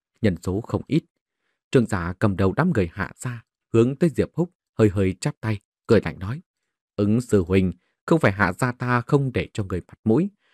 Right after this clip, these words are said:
mà là Nghệ Hoàng hành cung hôm nay Hạ gia ta tình thế bắt buộc phải vào. Ba người nữ đệ tử Hàn Nguyệt cung này, bất kể thế nào cũng phải dẫn đường cho Hạ gia ta hôm nay."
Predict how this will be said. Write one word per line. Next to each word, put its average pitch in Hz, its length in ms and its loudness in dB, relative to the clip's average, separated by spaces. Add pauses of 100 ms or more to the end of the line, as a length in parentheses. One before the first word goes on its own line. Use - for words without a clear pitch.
(160)
mà 131 120 4
là 123 140 0
Nghệ 113 240 2
Hoàng 104 260 0
hành 95 220 -4
cung 147 280 -4 (340)
hôm 107 120 4
nay 98 120 2
Hạ 85 260 -4
gia 101 140 -6
ta 98 300 -8 (240)
tình 107 180 4
thế 127 100 0
bắt 214 260 -4
buộc 101 220 -2
phải 95 120 -4
vào. 87 300 -4 (480)
Ba 170 120 2
người 120 180 4
nữ 120 180 2
đệ 113 200 4
tử 95 200 2
Hàn 90 220 -6
Nguyệt 90 180 -6
cung 117 220 -2
này, 90 220 -6 (380)
bất 185 160 0
kể 101 120 4
thế 175 160 2
nào 110 320 -4 (180)
cũng 165 120 2
phải 101 120 2
dẫn - 280 -2
đường 92 240 0
cho 110 140 -2
Hạ 95 200 -6
gia 101 160 -4
ta 95 180 -8
hôm 92 200 -4
nay." 98 260 -6